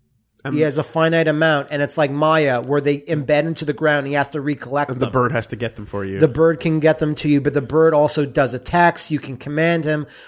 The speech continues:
Speaker 2: summon him, do stuff. You can jump off him. He's really complicated. You like that type of stuff? Um, I, I don't like. I just can't.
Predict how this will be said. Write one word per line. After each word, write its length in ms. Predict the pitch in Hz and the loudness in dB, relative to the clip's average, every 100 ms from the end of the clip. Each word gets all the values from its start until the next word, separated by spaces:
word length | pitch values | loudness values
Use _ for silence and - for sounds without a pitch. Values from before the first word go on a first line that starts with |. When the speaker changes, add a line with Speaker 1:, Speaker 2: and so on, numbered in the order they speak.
| - | -10
Speaker 2:
summon 260 | - 165 170 | 0 0 2
him, 120 | 165 | 0
do 160 | 156 | 0
stuff. 340 | 165 - 160 156 | 0 0 0 -2
You 40 | |
can 200 | 135 135 | -8 -8
jump 320 | 117 160 165 | -2 -2 0
off 260 | 160 156 - | 2 2 2
him. 140 | 160 151 - | -2 -6 -12
He's 220 | - 240 220 | -4 -2 2
really 160 | 262 | 2
complicated. 380 | 233 185 175 151 | 2 2 2 0
You 80 | 139 | 2
like 160 | 143 | 0
that 140 | 156 165 | 2 0
type 180 | 151 147 | 0 0
of 80 | |
stuff? 440 | - 156 156 - - _ _ _ _ | -2 2 2 0 -10 _ _ _ _
Um, 540 | 143 135 131 131 131 - _ | 0 2 2 -4 -12 -18 _
I, 340 | 139 135 131 131 | -6 -4 -4 -6
I 320 | 131 135 123 123 _ _ _ _ 131 | -2 -2 -2 -8 _ _ _ _ -18
don't 400 | 120 147 131 143 | 0 2 4 2
like. 240 | 131 127 139 | 4 2 2
I 100 | 127 | 0
just 200 | 123 - | -2 -2
can't. 340 | 143 131 127 | 0 0 -2